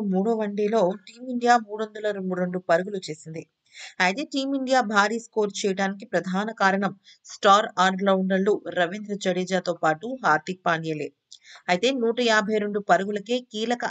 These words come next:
ఐదు వికెట్లు కోల్పోయి పీకల్లోతు కష్టాల్లో పడ్డ టీమిండియాను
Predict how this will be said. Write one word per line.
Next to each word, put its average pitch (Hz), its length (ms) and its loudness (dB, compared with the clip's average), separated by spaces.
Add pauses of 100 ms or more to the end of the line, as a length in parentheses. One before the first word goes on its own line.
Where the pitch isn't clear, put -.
ఐదు 196 220 -4
వికెట్లు 202 360 -8
కోల్పోయి 185 640 -4 (380)
పీకల్లోతు 262 640 4
కష్టాల్లో 208 560 2
పడ్డ 190 260 0
టీమిండియాను 196 760 -2